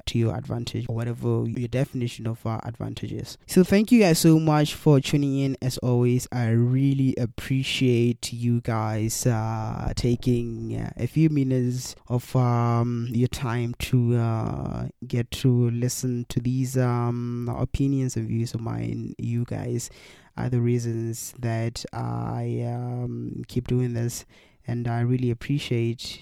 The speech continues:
your support a lot. And, um, as always, before I get out of here, please, uh, check out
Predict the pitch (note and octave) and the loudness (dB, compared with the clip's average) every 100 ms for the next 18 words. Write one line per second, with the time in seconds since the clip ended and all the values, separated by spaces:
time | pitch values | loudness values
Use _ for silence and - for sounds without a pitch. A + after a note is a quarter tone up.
0 | - A#2+ A#2 - - - - B2 - A2+ | -8 -4 -2 -2 -2 -2 -4 -6 -4 -2
1 | A2+ - - G#2+ A2+ A#2 A2+ - - _ | -4 -6 -8 -4 -2 -2 -4 -10 -16 _
2 | - A#2+ B2+ B2+ C3 B2+ C3 C3 C3 C3 | -6 0 2 2 2 2 2 4 4 2
3 | B2+ C3 C#3 C#3 C#3+ C#3+ C3+ - C3 - | 2 0 2 6 4 4 -2 2 0 0
4 | B2 - C3+ C3+ A#2+ B2 - B2 A#2+ - | -4 -2 0 0 0 -2 0 0 -2 0
5 | B2+ A#2+ A#2+ - B2+ B2+ - C3+ B2+ A#2+ | 0 2 0 -4 -4 -4 -4 -2 0 0
6 | A#2+ - B2+ B2 A#2+ A#2+ A#2+ - | -4 -4 -6 -4 -4 -2 -4 -6